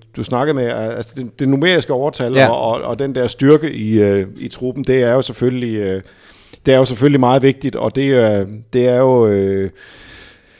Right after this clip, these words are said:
Speaker 1: det er jo det, som også har gjort det sværere for, for Sagan, øh, og til dels også, øh, Van Avermaet, som, som jo ikke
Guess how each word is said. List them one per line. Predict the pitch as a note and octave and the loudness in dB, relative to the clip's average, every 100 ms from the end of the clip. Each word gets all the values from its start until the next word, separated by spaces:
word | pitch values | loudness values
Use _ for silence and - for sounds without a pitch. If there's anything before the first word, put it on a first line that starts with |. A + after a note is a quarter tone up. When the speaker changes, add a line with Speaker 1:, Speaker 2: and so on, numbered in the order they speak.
| - _ _ - | -20 _ _ 4
Speaker 1:
det | |
er | D3 | 6
jo | |
det, | D3+ D3 | 6 4
som | D3 | 6
også | C3+ D3 F3 | 6 6 2
har | |
gjort | - D3 - | 4 4 4
det | C3+ | -2
sværere | C#3+ C#3+ E3+ | 4 6 6
for, | C#3 C3+ C3 B2 | 2 0 2 0
for | - B2 | 0 -2
Sagan, | - C3+ D#3 D#3 D3 C#3 | 2 2 4 2 0 2
øh, | B2+ A#2+ A2+ A2+ A2 | 4 4 2 2 2
og | G#2+ G#2+ G#2 | 0 -2 -2
til | B2 | -4
dels | C#3+ D#3+ C#3 | -2 0 0
også, | E3+ F#3+ | 0 0
øh, | F#3 C#3 | -2 -2
Van | C3 | -2
Avermaet, | A#2+ D3 F3 B2+ A#2 - | -2 0 0 -2 -6 -8
som, | B2+ A2+ G#2+ | -8 -8 -10
som | - A2+ | -6 -4
jo | A2 A#2 | -2 0
ikke | D3 E3+ | 0 0